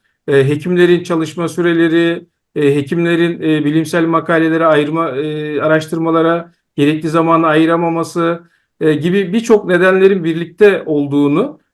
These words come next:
e, bu nedenle bu azalmanın meydana geldiğini düşünüyorum. Ama bunda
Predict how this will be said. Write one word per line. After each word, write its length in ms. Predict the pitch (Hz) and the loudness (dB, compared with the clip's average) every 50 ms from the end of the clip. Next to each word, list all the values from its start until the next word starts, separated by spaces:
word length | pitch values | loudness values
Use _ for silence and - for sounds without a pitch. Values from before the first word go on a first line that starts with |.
| _ - | _ -2
e, 220 | 156 147 143 143 143 | 0 2 2 2 2
bu 120 | 196 226 | 2 2
nedenle 640 | 226 214 185 190 180 165 160 151 143 135 131 131 | 4 4 4 4 2 2 2 2 0 0 -2 -2
bu 240 | 139 147 151 143 117 | -4 -4 -4 -4 -2
azalmanın 680 | 143 139 143 147 143 139 139 139 135 135 135 135 139 | -2 0 0 0 0 0 0 -2 -2 -4 -4 -6 -4
meydana 360 | 139 139 139 135 135 135 135 135 | -4 -2 -2 0 0 0 0 0
geldiğini 460 | 131 135 131 131 127 131 131 131 127 | 0 2 2 2 0 0 0 -2 -2
düşünüyorum. 400 | 131 123 120 151 147 170 208 202 | -2 -4 -4 -2 -2 0 0 2
Ama 360 | 226 214 208 220 208 196 180 | 0 0 0 0 0 0 0
bunda 220 | 190 196 190 202 | 0 0 0 2